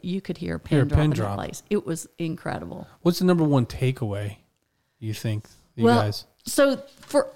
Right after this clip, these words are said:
Speaker 1: for me, there, it just was really cool how they did their teaching, because each session was something very simple, very,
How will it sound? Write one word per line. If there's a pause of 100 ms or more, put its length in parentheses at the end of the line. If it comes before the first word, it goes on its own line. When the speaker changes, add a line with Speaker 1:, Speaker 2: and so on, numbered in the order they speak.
(120)
Speaker 1:
for
me,
there, (320)
it
just
was
really
cool
how
they
did
their
teaching,
because (120)
each
session
was
something
very
simple, (180)
very,